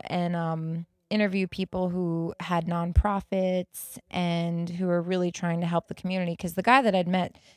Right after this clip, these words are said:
said, "What kind of show do you want b-, to me to produce for you?" And I was like, "You know, there's so much negativity in this world."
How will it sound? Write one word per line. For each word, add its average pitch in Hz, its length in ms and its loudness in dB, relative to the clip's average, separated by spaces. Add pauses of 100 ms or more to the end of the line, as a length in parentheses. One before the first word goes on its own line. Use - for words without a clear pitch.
said, 180 300 6
"What 208 160 4
kind 214 220 0
of 185 40 0
show 185 280 2
do 170 100 -6
you 175 80 -2
want 165 300 -2 (180)
b-, - 80 -12 (120)
to 185 100 -2
me 175 160 0
to 170 60 -2
produce 262 400 6
for - 120 -8
you?" - 220 -4 (200)
And 196 140 -2
I 214 60 0
was 208 180 -2
like, 220 180 -8
"You 294 60 -4
know, 302 220 -2
there's 220 180 -4
so 254 120 -4
much 294 200 -4
negativity 220 640 -2
in 214 120 2
this - 180 -4
world." 170 320 4